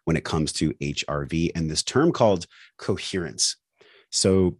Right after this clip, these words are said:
we've done a lot of episodes on this. It's a little device that you wear on your ear, and it actually allows your respiration to be matched with your heartbeats. So when you have heart to body or heart to mind coherence,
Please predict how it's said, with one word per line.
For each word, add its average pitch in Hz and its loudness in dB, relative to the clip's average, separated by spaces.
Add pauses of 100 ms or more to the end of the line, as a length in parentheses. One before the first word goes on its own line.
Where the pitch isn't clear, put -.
we've 104 4
done 120 6
a 117 8
lot 95 6
of 92 4
episodes 92 0
on 87 2
this. 85 0
It's - -4
a 85 -2
little 92 2
device 90 4
that 76 -2
you 90 0
wear 85 2
on 87 2
your 98 2
ear, 85 0 (480)
and 95 0
it 98 -2
actually 147 0
allows 87 -2
your 87 -2
respiration 85 -2 (400)
to 104 0
be 87 0
matched 82 -2
with 87 -6
your 71 -10
heartbeats. - -10 (580)
So 87 -2
when 90 0
you 90 2
have 95 0
heart - -2 (120)
to 110 2
body 90 2 (100)
or 87 -2
heart - 0
to - -2
mind 87 2
coherence, 90 2